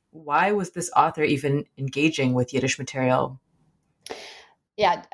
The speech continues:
Speaker 2: that's a great question. Um, Wagenseil actually does not think that Yiddish is a great language.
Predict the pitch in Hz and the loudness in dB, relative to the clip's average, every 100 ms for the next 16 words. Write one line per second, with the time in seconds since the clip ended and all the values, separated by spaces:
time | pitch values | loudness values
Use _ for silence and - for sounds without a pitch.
0 | 202 233 233 202 196 185 - 180 185 - | 4 4 4 2 4 4 2 0 0 0
1 | 170 156 - 185 185 180 208 214 269 254 | 0 0 4 4 4 0 0 0 0 0
2 | 208 214 214 - 214 214 196 214 196 196 | 2 2 -2 -2 0 0 0 4 4 4
3 | 208 208 185 185 190 190 175 180 185 175 | -4 0 2 2 0 0 -2 2 4 4
4 | - 180 147 - | 4 0 -2 -8